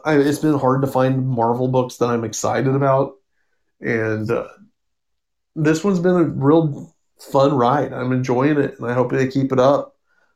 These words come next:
And I can see that this would be one of those characters that they, talking about those big, long storyline, or, uh, events. I can't see how they can get Ghost Rider tied into this event.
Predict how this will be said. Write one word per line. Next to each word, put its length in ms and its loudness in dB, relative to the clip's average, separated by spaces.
And 120 -2
I 60 0
can 140 -6
see 260 2
that 260 0
this 200 -2
would 140 0
be 140 -2
one 160 -2
of 60 -2
those 100 -6
characters 460 -2
that 160 0
they, 320 -2
talking 260 0
about 220 -2
those 140 -2
big, 240 -2
long 300 -2
storyline, 760 0
or, 140 2
uh, 280 0
events. 800 0
I 100 0
can't 260 0
see 180 2
how 140 4
they 140 2
can 260 -6
get 280 -2
Ghost 300 -2
Rider 220 0
tied 260 0
into 240 -6
this 180 -8
event. 340 -14